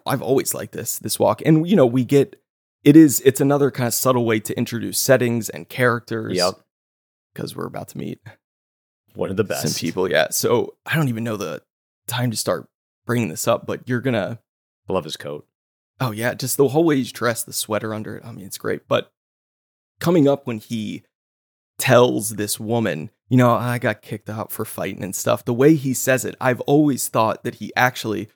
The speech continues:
Speaker 1: well, Frank mentions it later. Does,
Speaker 2: Yeah.
Speaker 1: he got, he was dealing in high school and
Speaker 2: Yep.
Speaker 1: stuff. So,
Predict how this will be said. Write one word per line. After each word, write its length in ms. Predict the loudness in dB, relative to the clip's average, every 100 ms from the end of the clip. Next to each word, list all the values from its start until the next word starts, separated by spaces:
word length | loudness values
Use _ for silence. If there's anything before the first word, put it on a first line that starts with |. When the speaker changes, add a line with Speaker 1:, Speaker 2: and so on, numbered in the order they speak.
| 6
Speaker 1:
well, 140 | 8 8
Frank 480 | 4 -2 -2 -4
mentions 320 | -4 -2 -2 -2
it 100 | 0
later. 380 | 0 0 -8 -2
Does, 160 | 0
Speaker 2:
Yeah. 180 | 4 4
Speaker 1:
he 60 | 6
got, 240 | 4 4 _ -2
he 80 | 0
was 140 | 4
dealing 340 | 6 6 6
in 80 | 2
high 160 | -2 -4
school 220 | -4 -6
and 80 | -2
Speaker 2:
Yep. 80 | 2
Speaker 1:
stuff. 160 | 2
So, 360 | 2 2 0